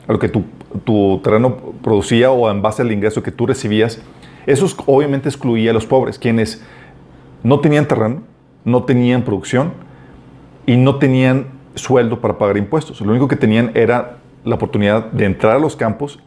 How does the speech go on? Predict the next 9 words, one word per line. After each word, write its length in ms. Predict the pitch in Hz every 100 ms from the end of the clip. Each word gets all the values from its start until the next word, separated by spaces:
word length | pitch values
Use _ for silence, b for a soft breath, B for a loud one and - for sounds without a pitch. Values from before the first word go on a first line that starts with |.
| -
y 220 | 110 107
recolectar 580 | 98 - 95 90 104 107
granos 320 | 117 110 131
para 200 | - 104
su 120 | 95
sus-, 180 | 87 90 -
sustento 440 | 110 - 92 101
básico, 340 | 135 - - - - - -
excluyendo 560 | 123 - 117 107 117